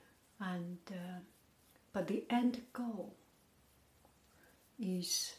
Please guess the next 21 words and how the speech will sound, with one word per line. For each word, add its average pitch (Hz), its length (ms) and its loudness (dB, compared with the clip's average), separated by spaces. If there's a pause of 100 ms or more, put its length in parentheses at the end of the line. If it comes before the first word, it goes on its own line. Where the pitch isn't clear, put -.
(720)
should - 400 -2
be 170 260 -8
clear - 420 -6 (680)
what 208 240 6
to - 200 -4 (140)
do. 233 280 -2 (920)
And 202 400 2
she - 320 0
actually 220 640 -2 (1080)
kind 220 320 2
of 214 180 2
writing 214 500 4
these 214 200 0
comments 214 520 0
because 202 440 -4
she - 260 -2
took - 380 -4
me 233 460 10
as 214 340 0
a, - 640 -8
an 202 180 0